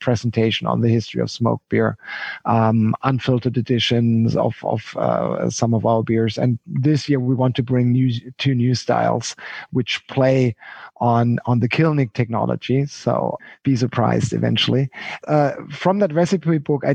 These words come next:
definitely want to do more things, um, outside the smoke beer range, simply because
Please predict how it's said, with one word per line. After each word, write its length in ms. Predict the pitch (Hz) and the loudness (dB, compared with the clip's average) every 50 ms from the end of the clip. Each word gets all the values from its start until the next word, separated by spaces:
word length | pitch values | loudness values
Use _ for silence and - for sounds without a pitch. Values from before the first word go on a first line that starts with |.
| 131 165 | 2 0
definitely 300 | 170 156 196 175 165 156 147 | 0 2 2 2 2 2 2
want 120 | 151 143 | 2 2
to 80 | 135 143 131 147 | 0 0 0 0
do 60 | 143 | 2
more 260 | 139 135 131 131 131 123 - - 156 | 2 2 2 2 0 0 0 0 2
things, 440 | 160 151 143 139 123 - - - - | 2 2 2 0 -2 -4 -8 -10 -4
um, 240 | - 131 131 131 127 123 - | 0 0 2 2 2 2 2
outside 340 | 156 170 147 - 160 143 131 - | 0 0 2 2 0 0 0 -2
the 160 | - 120 - | -6 -8 -6
smoke 200 | 131 127 117 110 - | -4 -4 -4 -2 -2
beer 160 | 127 123 120 117 | 0 0 2 2
range, 220 | 120 123 120 120 - - - - 131 - | 2 2 2 0 -2 -6 -6 -6 -2 -2
simply 220 | 156 156 147 160 147 | 0 0 0 0 0
because 380 | 139 139 - 147 143 143 127 | 0 0 0 2 2 2 0